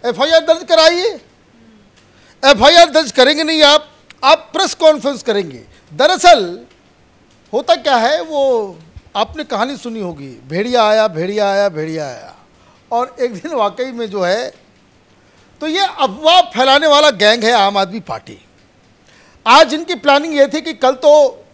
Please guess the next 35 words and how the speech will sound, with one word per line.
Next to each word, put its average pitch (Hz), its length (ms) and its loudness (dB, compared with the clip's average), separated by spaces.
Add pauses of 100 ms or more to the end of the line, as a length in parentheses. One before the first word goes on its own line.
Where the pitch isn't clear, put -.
फर्जी 247 320 0
वाला 277 300 2
वो 262 500 2 (540)
कि 254 60 0
हम 262 300 2
बीजेपी 320 460 -8
के 311 140 -12 (160)
कार्यालय 302 440 2
को 285 160 -6
घेरेंगे, 175 600 -2 (640)
है 226 120 -2
ना, 302 340 0 (600)
और 320 460 4
बीजेपी 277 560 -6
दफ्तर 269 360 -2
के 311 160 -8
सामने 320 400 0
करेंगे 254 440 0
क्या 294 240 2 (640)
धरना 262 400 0
प्रदर्शन, 254 480 -2
कि 220 120 -12
जेल 269 200 0
में 269 120 -4
डाल 302 160 4
दो 320 140 0
हम 247 220 0
सब 202 160 -10
लोगों 180 240 -8
को। 98 240 -20 (1080)
धरना 254 280 0
प्रदर्शन 302 420 -4
कहाँ 277 220 2
किया 302 220 0
इसने? 311 520 -6